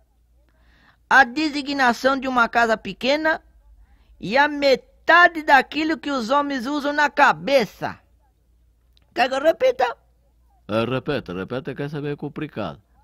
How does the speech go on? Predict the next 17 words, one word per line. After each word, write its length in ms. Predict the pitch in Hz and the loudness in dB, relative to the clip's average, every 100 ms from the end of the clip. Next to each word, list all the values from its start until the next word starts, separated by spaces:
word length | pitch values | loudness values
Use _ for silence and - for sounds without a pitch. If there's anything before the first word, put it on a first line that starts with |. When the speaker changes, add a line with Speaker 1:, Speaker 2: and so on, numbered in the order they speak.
| - | -2
Speaker 1:
Ah, 200 | 480 370 370 | 4 4 2
repetirei. 960 | 320 - - 359 - 269 262 240 - _ _ _ _ _ _ _ _ _ _ _ _ - | -8 -8 -10 -10 -10 -10 -6 -8 -10 _ _ _ _ _ _ _ _ _ _ _ _ 4
Qual 240 | 262 320 | 6 8
a 100 | 277 | 6
praia 520 | - 240 294 311 302 | 4 4 6 6 2
que 140 | - 233 | -2 -6
tem 180 | 254 254 | -6 -4
no 100 | 233 | -4
seu 240 | 233 214 | -2 -2
nome 300 | 226 285 294 | 0 -2 -4
o 60 | 254 | -8
seguinte? 640 | 277 214 190 127 - _ _ _ _ _ | -8 -8 -8 -10 -14 _ _ _ _ _
O 120 | - 160 | -12 -8
que 120 | 247 | -4
os 120 | 233 | -2
jogadores 480 | 240 233 220 240 220 | 0 2 2 0 -2
perseguem, 680 | 202 175 - 220 247 277 | -4 -4 0 0 0 -6